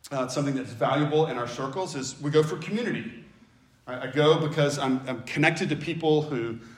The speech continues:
love me and I love them, and there's, there's community there. And, and save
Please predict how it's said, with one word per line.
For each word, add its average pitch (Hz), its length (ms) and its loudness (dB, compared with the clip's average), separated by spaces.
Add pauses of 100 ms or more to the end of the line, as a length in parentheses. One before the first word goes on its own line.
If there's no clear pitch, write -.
(180)
love 156 300 6
me 156 560 4 (200)
and 113 100 -2
I 127 60 8
love 147 280 8
them, 139 280 6
and 120 80 2
there's, 120 320 -2 (160)
there's 127 220 -2
community 151 540 2
there. 101 280 -6 (840)
And, 170 300 0
and 165 440 2 (720)
save 202 560 4